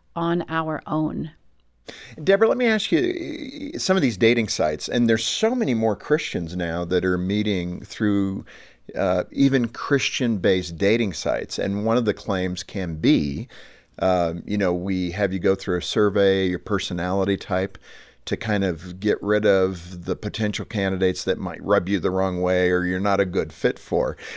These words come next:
Speaker 2: I've always struggled with that 'cause it feels like, you know, that's part of marriage, is God using your spouse, and it starts in your dating relationship,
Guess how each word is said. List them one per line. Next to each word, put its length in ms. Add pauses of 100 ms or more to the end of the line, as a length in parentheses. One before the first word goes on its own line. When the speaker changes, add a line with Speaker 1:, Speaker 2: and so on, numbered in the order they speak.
(140)
Speaker 2:
I've 140
always 220
struggled 460
with 180
that 180
'cause 160
it 120
feels 320
like, 420
you 120
know, 120
that's 200
part 260
of 60
marriage, 680
is 560 (300)
God 260
using 520
your 160
spouse, 720
and 360
it 220
starts 400
in 80
your 140
dating 340
relationship, 800